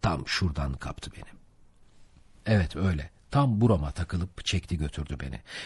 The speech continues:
Cehennemin dibini boyladım sandım. Ama bereket versin, birdenbire zıpkının ağzı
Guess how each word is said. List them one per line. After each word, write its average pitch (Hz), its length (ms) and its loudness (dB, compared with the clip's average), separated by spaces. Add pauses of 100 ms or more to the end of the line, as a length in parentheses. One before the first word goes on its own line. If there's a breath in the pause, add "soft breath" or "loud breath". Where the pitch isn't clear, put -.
(120)
Cehennemin 151 580 8
dibini 123 340 6
boyladım 73 440 -4
sandım. - 400 -10 (340)
Ama 107 220 4
bereket 95 440 2
versin, 92 400 2 (260 loud breath)
birdenbire 95 680 4 (200 loud breath)
zıpkının 101 520 4
ağzı 85 560 0